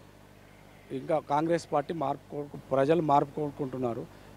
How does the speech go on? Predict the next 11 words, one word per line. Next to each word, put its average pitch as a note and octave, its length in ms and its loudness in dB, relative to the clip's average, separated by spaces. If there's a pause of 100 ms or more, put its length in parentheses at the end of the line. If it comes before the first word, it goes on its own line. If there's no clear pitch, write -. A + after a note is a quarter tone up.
(100)
ఈసారి F3 320 4
కాంగ్రెస్ F3 480 4
పార్టీకి F3 320 2
ఓటేసి E3+ 440 4
కాంగ్రెస్ F3 500 -2
పార్టీ E3+ 320 0 (1000)
నిలబడ్డ E3 400 4 (420)
వార్డు D#3 280 6
నంబర్లని D3+ 640 0 (1200)
జీతిపించుకోవడానికి D3+ 960 2 (640)
ప్రజలంతా C#3 640 2